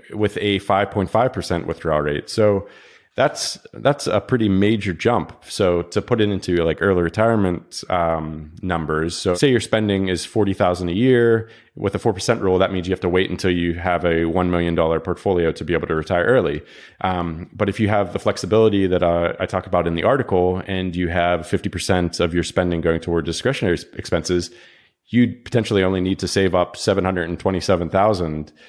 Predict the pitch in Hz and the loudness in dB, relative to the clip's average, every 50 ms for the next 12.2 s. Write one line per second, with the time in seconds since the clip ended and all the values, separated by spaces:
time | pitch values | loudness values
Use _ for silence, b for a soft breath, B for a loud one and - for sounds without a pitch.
0 | B B B 101 85 - - - - - _ - 220 - 110 107 104 87 78 80 | B B B -4 -2 -4 -6 -12 -12 -16 _ -14 -6 -2 0 2 2 2 0 -2
1 | 80 - - - 151 151 131 - - - 117 113 117 110 101 - 104 - - - | -6 -10 -6 -2 -2 -2 -2 -2 -4 -4 -2 0 2 2 2 2 0 0 2 2
2 | 120 110 104 104 101 98 95 98 104 - _ - - 110 113 107 - - - - | 2 4 4 4 2 2 0 -2 -4 -12 _ -6 -2 0 0 2 0 -2 -8 -8
3 | - - - - 104 98 98 98 98 - - - 107 104 107 104 98 104 101 - | -10 -8 -2 0 2 2 2 0 -4 -4 -4 -4 -2 -2 0 0 0 0 0 -2
4 | - - - 110 104 104 104 92 92 92 92 92 90 - 98 90 87 - - - | -4 -4 0 2 2 2 2 0 -2 -2 -2 -4 -2 0 0 0 0 -2 0 0
5 | 143 139 110 101 95 90 90 85 - 87 90 85 - 95 92 90 90 85 90 90 | 2 4 4 4 4 2 0 -2 -2 -2 -2 0 0 2 2 2 2 2 0 0
6 | 85 92 87 - - 107 107 98 87 78 78 78 78 B B B B B B B | 0 0 -2 0 0 0 2 2 2 0 0 -2 -6 B B B B B B B
7 | B - 101 98 92 85 82 80 85 101 - - 123 127 151 123 101 87 - - | B -4 -4 -2 -2 -4 -6 -8 -10 -8 -4 -2 0 2 2 2 2 0 0 0
8 | 117 110 107 98 - - 120 127 120 90 87 82 80 - - 92 82 90 85 - | -2 -2 -2 -6 -4 0 0 2 2 4 2 2 0 -2 -6 -8 -6 -6 -4 -2
9 | 107 104 - - 104 95 87 104 113 101 85 - - - b b b b b b | -2 -2 -2 -2 -4 -2 0 0 -2 -2 -4 -6 -10 -16 b b b b b b
10 | b _ _ - 101 - 110 101 92 90 87 85 - - - _ _ _ _ _ | b _ _ -12 -6 -2 0 2 2 2 0 -2 -6 -14 -20 _ _ _ _ _
11 | _ _ _ _ _ - 113 104 98 92 92 92 95 - - - 62 60 - - | _ _ _ _ _ -4 -2 0 2 2 0 0 -2 -4 -8 -10 -14 -14 -14 -16
12 | - - - | -18 -20 -20